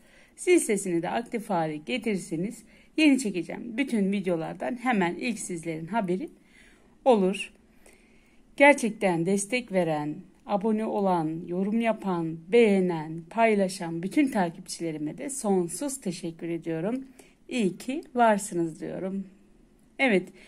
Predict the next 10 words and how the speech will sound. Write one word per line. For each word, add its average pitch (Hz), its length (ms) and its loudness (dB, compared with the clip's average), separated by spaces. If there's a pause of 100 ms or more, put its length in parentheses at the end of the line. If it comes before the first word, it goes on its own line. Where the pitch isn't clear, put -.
(460)
yazmamız 277 580 8
sade 240 480 6
ekru 208 540 0
renk 170 220 0
arkadaşlar. 180 760 -4 (540)
Bu 285 100 2
yazmaya 165 680 4 (400)
hangi 240 360 4
renkler 175 320 0
uygulayacağım? 170 840 -4